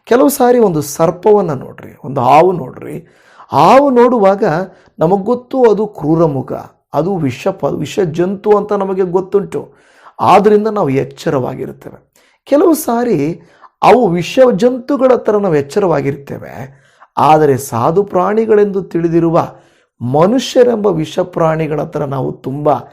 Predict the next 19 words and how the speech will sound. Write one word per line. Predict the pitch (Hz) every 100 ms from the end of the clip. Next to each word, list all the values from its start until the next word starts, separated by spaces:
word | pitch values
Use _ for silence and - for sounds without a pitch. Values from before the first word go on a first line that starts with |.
| _ _ _ -
ಕೇರ್ಲೆಸ್ | 202 214 196 180 - 156
ಆಗಿ | 147 143 151
ನಡ್ಕೊಳ್ಳುತ್ತಾ | 135 127 - 123 123 - -
ಇರ್ತೇವೆ. | - - - - - _ _ _ -
ಪ್ರಿಯ | 226 285
ದೇವಜನವೇ, | 269 208 151 123 - 170 - _ _ _
ಸಂಸೋನನನ್ನು | - 220 285 - 302 302 262 214 190
ನಾವು | 151 139
ನೋಡುತ್ತೇವೆ. | 147 147 - - 82 156 - _ _ _
ಸಂಸೋನನು | - 226 294 - 311 302 247 247 151
ದಲೀಲಳನ್ನು | 175 247 226 160 165
ಪ್ರೀತಿಸಿದನು. | 196 143 139 139 113 - - 82 - _ _ _ _ - 120
ದಲೀಲಳು | 120 147 151 139
ಕೂಡ | 127 143 113 - _ _ -
ಸಂಸೋನನಿಗಿಂತ | 214 254 240 262 247 214 170 165 170
ಒಳ್ಳೆ | 156 147 151
ಪ್ರೀತಿ | 151 127 131 147
ಎಲ್ಲಿ | 131 131
ಸಿಗುತ್ತದೆ? | 120 123 117 - 120 - _